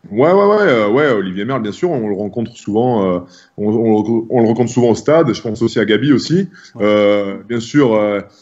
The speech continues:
Speaker 1: euh, après, euh, après, il y a aussi Christophe, euh, Christophe, euh, Duchesne et, et moi, je suis très proche de David Barrier. David
Speaker 2: C'est
Speaker 1: Barrier
Speaker 2: énorme,
Speaker 1: aussi,
Speaker 2: c'est énorme,
Speaker 1: euh,
Speaker 2: c'est
Speaker 1: Babar,
Speaker 2: énorme,
Speaker 1: parce
Speaker 2: c'est
Speaker 1: qu'en
Speaker 2: énorme.
Speaker 1: fait, ce qui est dingue, c'est que Babar, vous allez dire que j'ai des histoires partout, mais en fait, Babar, il habitait dans le même H L M que mon père à Commentry.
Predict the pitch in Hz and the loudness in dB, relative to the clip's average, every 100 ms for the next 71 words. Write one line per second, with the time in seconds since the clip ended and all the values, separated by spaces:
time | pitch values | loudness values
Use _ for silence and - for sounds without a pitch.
0 | _ 98 98 98 98 95 - 123 117 104 | _ -10 -8 -8 -8 -6 0 4 4 4
1 | 98 95 92 92 - 117 101 - 113 - | 2 0 -4 -8 -2 2 2 0 -8 -6
2 | 113 - 151 135 135 117 107 101 98 113 | -8 0 0 0 0 0 2 0 -4 -10
3 | - 139 127 - 110 101 98 98 104 - | -4 0 0 -2 -2 0 0 -2 -4 -2
4 | 143 110 - 131 123 131 - - 117 147 | 0 2 2 0 2 0 -2 -4 0 0
5 | 123 113 131 143 131 131 143 139 _ _ | 0 0 0 -2 -2 -2 -4 -8 _ _
6 | _ _ _ - 117 131 131 113 120 151 | _ _ _ -4 0 2 2 0 0 2
7 | 127 - - 127 110 101 101 123 120 175 | 0 -4 -6 -4 -2 -2 -4 -2 0 2
8 | 180 135 - 127 127 170 170 - 120 113 | 0 -4 -6 -8 -4 -2 -2 -2 -2 2
9 | 165 160 - 107 104 101 117 143 120 - | 0 -2 -4 -6 -6 -6 -4 -4 -6 -18
10 | - 110 131 143 151 110 113 113 107 120 | -18 -2 0 2 0 -2 -4 -4 -6 -8
11 | - 110 - 165 147 - - - _ - | -6 -6 -4 -2 -2 -4 -18 -20 _ -6
12 | 113 175 135 127 156 185 175 - 120 117 | -4 -2 0 0 0 0 -2 -4 0 0
13 | 117 131 165 120 131 160 147 - 139 - | 0 2 2 2 -2 0 -2 0 -2 0
14 | 143 180 147 123 120 123 165 165 - 104 | 0 0 -2 -2 -4 -4 -4 -4 -8 -4
15 | 143 147 139 165 156 | -2 -2 -4 -6 -8